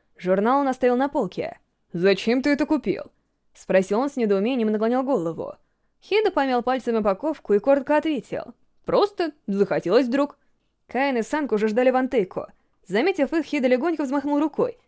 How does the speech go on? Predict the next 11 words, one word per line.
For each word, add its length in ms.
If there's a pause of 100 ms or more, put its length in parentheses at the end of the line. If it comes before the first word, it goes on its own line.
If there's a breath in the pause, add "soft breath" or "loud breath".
(140)
и 120
прищурился, 600
стараясь 420
высмотреть 440
кое-кого 420
в 80
кафе. 400 (300)
«Канеки-кун 640
еще 260
не 80
закончил. 720